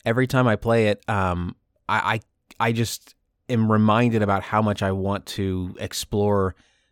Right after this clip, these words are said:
just everything about that game even more. And I'm doing this concurrently. I, I replayed those games concurrently as I continue to read and review on my YouTube channel, um, all of the Boss Fight Books releases. So there's, like, eighteen books or so.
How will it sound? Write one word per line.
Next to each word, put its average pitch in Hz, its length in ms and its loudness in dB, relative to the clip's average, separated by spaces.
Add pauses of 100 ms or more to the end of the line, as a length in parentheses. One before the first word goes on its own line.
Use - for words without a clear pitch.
just - 340 -4
everything 107 440 0
about 92 260 2
that 101 140 2
game 95 260 0
even 95 260 -2
more. 95 240 2
And 101 80 4
I'm 120 120 4
doing 170 180 8
this 127 160 2
concurrently. 107 560 0
I, 95 220 0
I 101 60 -2
replayed 110 420 -4
those 92 160 -6
games 92 200 -6
concurrently 101 540 -6
as 95 160 -6
I 92 160 -6 (220)
continue 110 480 0
to 95 280 -6 (300)
read 107 380 0
and 101 200 -4
review 98 600 -4
on 95 200 -4
my 90 160 -2
YouTube 92 380 -8
channel, 90 460 -10
um, 92 440 -4 (280)
all 104 240 4
of 92 80 -2
the 92 100 -2
Boss 95 300 0
Fight 92 260 -4
Books 101 240 -6
releases. 151 500 -6 (260)
So - 120 -6
there's, 104 160 2
like, 95 160 -2
eighteen 98 360 -4
books 95 200 -4
or 95 40 -4
so. 90 280 -4